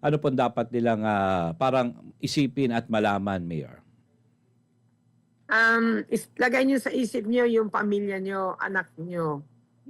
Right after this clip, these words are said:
Speaker 2: Ah, dapat maging, ah, safe po sila.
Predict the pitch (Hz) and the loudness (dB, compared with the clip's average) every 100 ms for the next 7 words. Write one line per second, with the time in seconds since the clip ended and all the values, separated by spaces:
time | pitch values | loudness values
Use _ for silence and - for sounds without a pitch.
0 | - - 180 175 175 175 170 208 208 220 | -12 -2 0 2 2 0 0 0 0 -2
1 | 196 196 180 202 190 185 185 185 175 175 | -2 -4 -2 -2 -2 -4 -4 -4 -2 -2
2 | 170 175 160 226 214 - - 185 160 175 | -2 -2 -2 0 0 0 -8 -8 -6 -4
3 | 156 151 | -4 -4